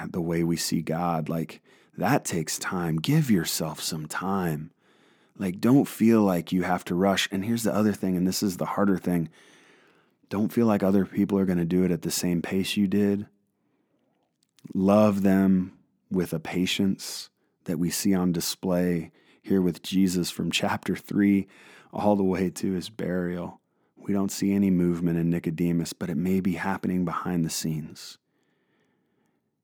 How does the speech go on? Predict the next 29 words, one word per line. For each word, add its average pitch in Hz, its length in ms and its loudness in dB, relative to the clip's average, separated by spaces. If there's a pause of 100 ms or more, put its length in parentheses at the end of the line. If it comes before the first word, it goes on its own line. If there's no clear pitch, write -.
(100)
And 95 140 2
as 95 160 4
we 107 460 6
love 95 380 4
those 95 360 4
who 95 100 0
we 90 100 2
disagree 92 480 0
with 98 280 4
or 90 100 -2
love 92 280 2
those 92 320 0
who 92 100 -4
have 92 300 -2
views 95 260 0
of 85 140 -6
God 90 280 -2
that 78 80 -2
we 87 120 2
just 87 180 -4
can't 92 320 -4
understand 85 720 -4
or 82 60 -2
we 82 100 -4
can't 85 320 -4
wrap 85 220 -6
our 78 100 -8
heads 92 300 0
around, 98 380 4